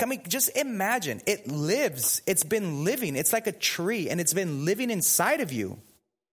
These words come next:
It continues to live there, and it will fight. Imagine if someone tried to come into your house and try to, uh, uh, brings down your door and tells you, "All right, this is my house now," and it, it grabs you,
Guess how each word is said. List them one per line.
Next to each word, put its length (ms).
It 220
continues 760
to 120
live 440
there, 340
and 160
it 140
will 160
fight. 460
Imagine 420
if 80
someone 300
tried 200
to 60
come 200
into 200
your 140
house 300
and 100
try 160
to, 160
uh, 60
uh, 440
brings 580
down 260
your 140
door 320
and 100
tells 300
you, 100
"All 80
right, 240
this 160
is 100
my 300
house 400
now," 380
and 240
it, 300
it 180
grabs 480
you, 320